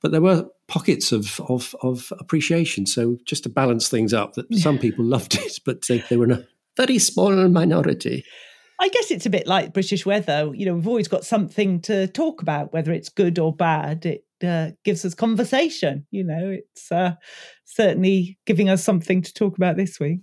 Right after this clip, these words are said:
Speaker 1: Moan about, yeah.
Speaker 2: <laughs> Yes. Well, we'll have some more of your calls in a moment.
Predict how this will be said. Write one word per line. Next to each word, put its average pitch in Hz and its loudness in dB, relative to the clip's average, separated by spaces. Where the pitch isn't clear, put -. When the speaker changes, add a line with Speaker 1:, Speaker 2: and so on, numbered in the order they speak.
Speaker 1:
Moan 107 4
about, 90 0
yeah. 95 -6
Speaker 2:
<laughs> 196 -2
Yes. 226 -2
Well, 220 0
we'll 196 0
have 214 -2
some 226 -4
more 320 0
of 254 -4
your 220 0
calls 196 -2
in 233 2
a 220 2
moment. 160 -2